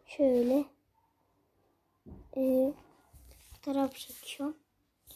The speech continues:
Şöyle fotoğraf. Peki. Tamam, bitti yani.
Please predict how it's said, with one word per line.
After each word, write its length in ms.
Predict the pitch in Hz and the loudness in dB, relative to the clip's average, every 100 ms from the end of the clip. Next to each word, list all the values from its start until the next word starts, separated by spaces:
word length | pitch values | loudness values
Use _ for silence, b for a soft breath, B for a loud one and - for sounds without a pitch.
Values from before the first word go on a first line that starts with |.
| - - | -16 -6
Şöyle 460 | - 370 339 302 | 4 8 8 6
fotoğraf. 460 | - 247 - 208 233 _ _ - - - - | 2 -10 -10 -12 -14 _ _ 6 6 6 0
Peki. 300 | 285 - - _ _ _ _ - - - 302 | -8 -10 -20 _ _ _ _ -8 -8 -14 -6
Tamam, 220 | 269 254 | -2 0
bitti 300 | 254 - 269 | -2 -4 -6
yani. 200 | 233 | -6